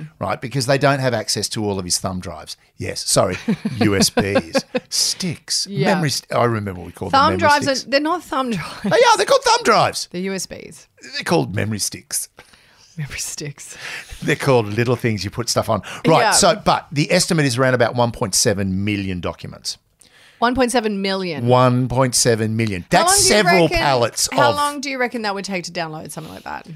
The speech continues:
Speaker 1: Well, it depends on how you do it and how good your connection is. And
Speaker 2: Mm.
Speaker 1: I, I'm probably gonna assume that this was over a period of about three, four years,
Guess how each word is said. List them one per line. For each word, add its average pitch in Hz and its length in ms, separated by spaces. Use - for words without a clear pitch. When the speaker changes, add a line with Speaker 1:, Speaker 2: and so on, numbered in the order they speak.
Speaker 1:
Well, 240 120
it 233 80
depends 277 300
on 160 80
how 139 80
you 92 100
do 127 300
it - 120
and 120 600
how 135 160
good 123 220
your - 60
connection 135 420
is. - 320
And 151 180
Speaker 2:
Mm. 170 400
Speaker 1:
I, 170 160
I'm 165 220
probably 143 220
gonna 120 220
assume 117 360
that 107 160
this 180 180
was 160 140
over 123 300
a 101 60
period 107 280
of 90 60
about 87 200
three, 95 160
four 85 200
years, 87 520